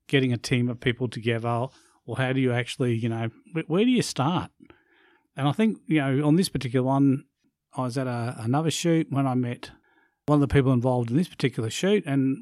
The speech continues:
we just got talking and basically was said, said, "Oh, would you wanna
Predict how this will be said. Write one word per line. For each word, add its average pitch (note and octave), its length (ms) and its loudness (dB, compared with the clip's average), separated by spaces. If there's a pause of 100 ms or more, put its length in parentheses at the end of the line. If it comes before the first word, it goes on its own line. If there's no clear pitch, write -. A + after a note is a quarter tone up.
we D3 100 2
just B2+ 160 -4
got - 180 -8
talking D#3+ 540 2
and B2+ 260 -2 (720)
basically C3+ 340 0
was C3 140 -2
said, D3+ 160 -6 (160)
said, C#3 200 -2
"Oh, F3+ 180 2
would C#3 140 -2
you C#3+ 60 0
wanna B2 260 -2